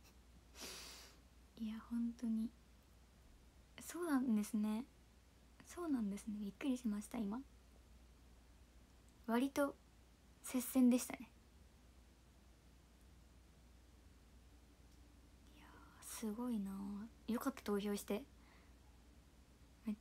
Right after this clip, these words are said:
ちゃ、私、私服が一番多いかと思っとった。<laughs> 意外と、あ、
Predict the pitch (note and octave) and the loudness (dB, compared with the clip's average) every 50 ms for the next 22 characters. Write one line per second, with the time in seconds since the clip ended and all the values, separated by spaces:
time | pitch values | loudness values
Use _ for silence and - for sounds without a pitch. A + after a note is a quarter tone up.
0 | - - - B3+ A#3+ - - - - - - - - - - - - A#3+ - - | -8 -10 -6 -6 -6 -6 -8 -14 -20 -20 -20 -20 -20 -20 -18 -14 -14 -12 -12 -12
1 | - - C4 - - - - - - A#3+ - - - - - B3 A#3+ B3 C4+ - | -12 -14 -16 -20 -18 -14 -12 -10 -6 -6 -6 -8 -8 -8 -4 -2 -2 -2 -4 -6
2 | - - - - - - - - - - - A#3 A#3+ A#3+ A#3 A#3+ B3 B3+ A#3+ A#3 | -10 -20 -20 -20 -20 -20 -20 -18 -16 -12 -6 0 2 2 4 6 6 6 6 6
3 | - A3+ - A3+ G#3+ G#3 G#3 - - A#3+ - - - - - - - - - - | 4 0 0 2 4 4 2 2 -2 -10 -10 -10 -10 -10 -14 -20 -20 -20 -20 -20
4 | - - - - - - - - - - - - - - - - E5 C#5+ - - | -20 -20 -20 -18 -18 -18 -18 -18 -20 -18 -10 -4 0 2 4 4 4 4 2 4
5 | - C4+ - - D#4+ - F#4+ - - E4 F#4+ | 4 4 4 4 2 2 0 0 -2 -2 -2